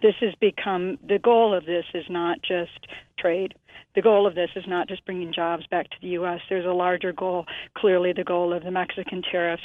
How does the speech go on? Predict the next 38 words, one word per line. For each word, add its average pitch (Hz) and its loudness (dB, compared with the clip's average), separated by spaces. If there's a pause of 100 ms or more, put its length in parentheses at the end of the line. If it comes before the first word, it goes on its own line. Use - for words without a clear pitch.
have 175 -4
to 180 -12
do 180 -2
with 175 -2
refugees 185 -2
at 185 -6
the - -12
border 180 -2
and 170 -6
what's 175 -8
going 180 -6
on 185 -6
at 180 -6
the 175 -8
border. 180 0 (340)
That 208 2
could 185 -8
be 190 -2
solved 175 2
other 175 -2
ways, 180 2 (400)
and, 185 -2
um, 175 -2
we 175 -4
need 175 -4
to 190 -2
think 185 -6
about 175 2
what 180 0
the 196 -6
costs 185 -4
and 175 -6
trade-offs 175 -2
of 180 -2
every 175 -4 (100)
solution 175 -4
are. 170 0 (320)
But 185 2